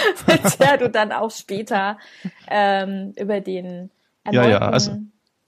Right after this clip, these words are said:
Speaker 1: Genau,
Speaker 2: Genau,
Speaker 1: über die
Speaker 2: also
Speaker 1: Anlautmöglichkeit einfach aufgeklärt wird.
Speaker 2: Ja, der
Speaker 1: Ja.
Speaker 2: Kurs startet in der Regel so zweimal im Jahr und das heißt, irgendwann ist, kommt immer das nächste Mal, genau.
Speaker 1: Richtig. Und da lernen wir alles über Facebook-Anzeigen.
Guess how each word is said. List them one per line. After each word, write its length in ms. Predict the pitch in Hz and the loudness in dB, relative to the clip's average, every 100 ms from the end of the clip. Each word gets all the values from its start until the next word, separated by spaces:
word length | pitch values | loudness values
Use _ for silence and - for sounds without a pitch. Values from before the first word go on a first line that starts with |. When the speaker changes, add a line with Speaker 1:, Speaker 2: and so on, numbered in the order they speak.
| _ _ _ _ | _ _ _ _
Speaker 1:
Genau, 180 | 233 220 | 2 2
Speaker 2:
Genau, 120 | 196 202 | 2 2
Speaker 1:
über 100 | 226 | 2
die 100 | 202 | 2
Speaker 2:
also 120 | 196 | 2
Speaker 1:
Anlautmöglichkeit 680 | 208 214 202 214 208 190 175 | 0 0 -4 -4 -8 -8 -8
einfach 240 | 170 190 180 | -8 -8 -4
aufgeklärt 720 | 165 170 190 - 170 165 - | -4 -4 -12 -10 -10 -10 -10
wird. 100 | 104 | -6
Speaker 2:
Ja, 220 | 101 107 - | -6 -6 -2
der 100 | 117 | -2
Speaker 1:
Ja. 60 | 113 | 2
Speaker 2:
Kurs 180 | 135 143 | 2 4
startet 360 | - 120 127 131 | 2 0 0 0
in 60 | |
der 100 | 120 | 2
Regel 160 | 120 135 | 2 2
so 80 | 113 | -2
zweimal 300 | - 117 117 | 0 2 4
im 80 | 104 | 2
Jahr 460 | 104 117 135 135 139 | 2 2 2 -2 -6
und 180 | 120 107 | -6 -6
das 160 | - 110 | -6 -8
heißt, 360 | 123 113 - - | -8 -10 -14 0
irgendwann 640 | 160 151 110 104 110 104 _ _ _ - | 2 4 4 4 2 0 _ _ _ -8
ist, 220 | - - | -8 0
kommt 220 | 113 113 | 0 4
immer 140 | 113 | 4
das 140 | 110 101 | 4 2
nächste 320 | 110 - 98 | -2 -2 0
Mal, 240 | 95 107 107 | 0 0 -2
genau. 280 | - - 110 - _ - | -2 -2 -6 -16 _ -14
Speaker 1:
Richtig. 380 | 175 - 180 | -14 -16 -12
Und 120 | 226 214 | -8 -4
da 80 | |
lernen 260 | 226 226 233 | -2 0 -2
wir 140 | 196 196 | -2 -2
alles 240 | 196 196 | -4 -4
über 180 | 190 185 | -6 -8
Facebook-Anzeigen. 1040 | 175 170 - - - - - - - - | -10 -14 -16 -18 -18 -16 -14 -14 -14 -18